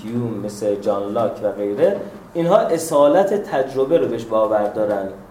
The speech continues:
اصالت تجربه یا امپریسیسم یعنی ما هر اطلاعاتی داریم از کانال‌های حسیمون داریم، دیدن، شنیدن، چشیدن، بویدن، ما هیچ چیز غیر حسی رو به عنوان منبع اطلاعات نداریم.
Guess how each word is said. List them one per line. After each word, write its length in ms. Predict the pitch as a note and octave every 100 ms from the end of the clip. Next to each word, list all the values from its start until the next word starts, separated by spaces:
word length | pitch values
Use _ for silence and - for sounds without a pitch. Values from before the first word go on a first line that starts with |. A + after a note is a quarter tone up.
| - - - - - - - - - -
اصالت 460 | D3+ E3+ E3 - B3+
تجربه 520 | B3+ G#3+ - E3+ E3+
یا 100 | E3
امپریسیسم 920 | D#3+ D#3+ D#3 D3+ - F3 G#3 A3 - - - -
یعنی 220 | C#3 F3+
ما 560 | E3+ F3 F#3 D#3 C#3+ - - -
هر 240 | E3+ G#3 A#3 A3+
اطلاعاتی 600 | A3 G#3+ F3 D#3+ D#3+ D3
داریم 440 | C#3+ C3+ D#3+ F3 F3 -
از 300 | B2+ C#3 C3+ - - - - -
کانال‌های 480 | D3+ C#3+ C#3 C#3+ D#3
حسیمون 560 | C3+ B2+ - B2+ A2 G#2
داریم، 180 | G#2 G2+ - -
دیدن، 420 | C3+ C3 D3 B2+
شنیدن، 560 | A#2+ B2 A#2 A#2 B2 G#2+
چشیدن، 580 | - A2+ A2+ A2+ A#2+ G2+ A2
بویدن، 520 | A2 G#2 A#2+ D3+ - - - - E3
ما 80 |
هیچ 200 | F3+ F#3
چیز 320 | - F#3 D3 C3+
غیر 440 | - C#3 B2+ B2+
حسی 500 | B2 B2+ B2+ - D#3
رو 220 | A#2 F#2+ - - - - - -
به 80 |
عنوان 360 | B2+ C3 C3 B2+
منبع 420 | A#2+ A#2 B2 C3
اطلاعات 540 | A2+ A#2 A2 G#2 G#2+ A2+
نداریم. 720 | A2+ C#3+ F3 D3+ D3+ E3